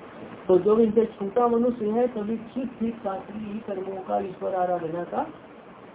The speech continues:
अ, अनुष्ठान संभव होता है इनसे छूटने पर। और जब जब ये बीच में आएंगे, तब तक वो व्यक्ति शास्त्रीय कर्म नहीं कर पाएगा, भगवत आराधना नहीं कर पाएगा। तो पूरा पूरा छूट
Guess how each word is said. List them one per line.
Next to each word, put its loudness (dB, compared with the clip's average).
अ, -12
अनुष्ठान -6
संभव -2
होता 0
है -4
इनसे -4
छूटने -8
पर। -8
और -4
जब -2
जब -2
ये 4
बीच -6
में -2
आएंगे, -2
तब 2
तक -6
वो 0
व्यक्ति -4
शास्त्रीय -2
कर्म 0
नहीं -2
कर -2
पाएगा, -2
भगवत -2
आराधना -2
नहीं -6
कर -8
पाएगा। -10
तो -10
पूरा 0
पूरा 2
छूट -4